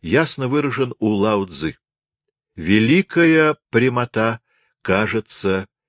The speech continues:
непрямой". Книга четырнадцатая.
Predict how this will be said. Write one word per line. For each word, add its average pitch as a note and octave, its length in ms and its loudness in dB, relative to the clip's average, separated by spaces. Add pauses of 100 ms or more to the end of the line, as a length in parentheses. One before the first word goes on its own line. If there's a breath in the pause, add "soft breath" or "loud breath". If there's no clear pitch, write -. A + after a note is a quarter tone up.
(100)
непрямой". E2 880 -4 (720)
Книга E2+ 340 -6
четырнадцатая. C#2+ 760 -6